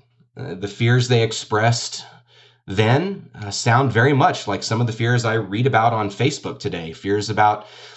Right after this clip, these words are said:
political opponents and political leaders, uh, fears of opponents, fears for their children and their children's future,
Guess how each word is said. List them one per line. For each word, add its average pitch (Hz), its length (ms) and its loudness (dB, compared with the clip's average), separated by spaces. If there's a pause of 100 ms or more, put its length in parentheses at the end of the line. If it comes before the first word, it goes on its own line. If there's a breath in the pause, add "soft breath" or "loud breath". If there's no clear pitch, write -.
political 117 480 2
opponents 123 640 2
and 90 180 -8
political 101 360 -6
leaders, 117 840 0
uh, 85 100 -12
fears 123 600 2
of 120 100 2
opponents, 113 640 0
fears 117 460 -2
for 110 120 -2
their 92 160 -2
children 120 460 0
and 90 100 -4
their 87 80 -6
children's 85 480 -6
future, 120 600 -2